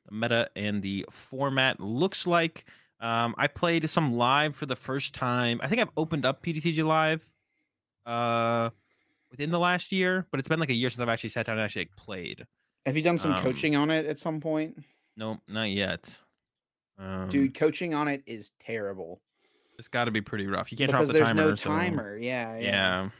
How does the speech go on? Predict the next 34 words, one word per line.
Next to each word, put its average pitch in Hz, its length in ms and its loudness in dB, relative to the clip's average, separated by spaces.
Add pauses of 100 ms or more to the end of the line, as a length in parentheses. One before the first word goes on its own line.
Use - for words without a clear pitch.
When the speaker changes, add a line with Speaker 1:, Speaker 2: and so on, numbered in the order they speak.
(300)
Speaker 1:
It's - 140 -16
just, - 360 -12
it 104 80 -12
sounds 92 220 -8
awful. 95 420 -4 (640)
Um, 98 400 -4 (540)
might 123 160 0
have 139 80 0
to 147 60 -2
do 127 80 6
most 107 220 4
of - 20 -2
my 104 80 2
coaching 101 280 -4
on, 95 120 -4
like, 95 120 -6
Tabletop 95 420 -4
Simulator 90 420 -2
from 95 120 -6
here 92 120 -2
on 95 120 2
out 95 140 0
or 95 80 -2
not, 95 320 0
or 95 80 -6
something 98 240 -4
like 95 160 -2
that. 101 240 -2 (100)
Which, - 140 -4
once 131 120 4
again, 170 340 6 (960)
made 110 80 -10
by 107 80 2
Robin. 131 340 4